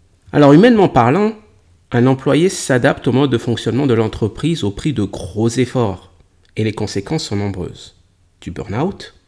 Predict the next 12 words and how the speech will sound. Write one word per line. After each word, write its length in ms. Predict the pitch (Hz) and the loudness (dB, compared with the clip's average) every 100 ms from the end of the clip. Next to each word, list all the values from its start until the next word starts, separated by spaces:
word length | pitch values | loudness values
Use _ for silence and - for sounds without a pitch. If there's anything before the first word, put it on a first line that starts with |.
| _ _ | _ _
de 80 | - | -10
l'absentéisme, 800 | 90 87 - 90 87 - - 185 175 | -8 -8 -10 -12 -12 -12 -12 -14 -10
de 80 | 90 | -6
la 120 | 98 | -6
dépression, 720 | 95 117 - 110 - - 175 - _ _ _ _ _ | -4 -6 -4 -8 -6 -8 -10 -12 _ _ _ _ _
des 100 | - | -14
troubles 300 | - 104 113 | -10 -6 -6
du 140 | 110 | -4
sommeil 480 | 110 123 110 120 170 | -4 -2 0 0 0
ou 100 | 117 | -2
de 80 | 107 | -2
l'alimentation, 720 | 107 104 107 104 104 - 156 | -2 -2 -4 -4 -8 -6 -10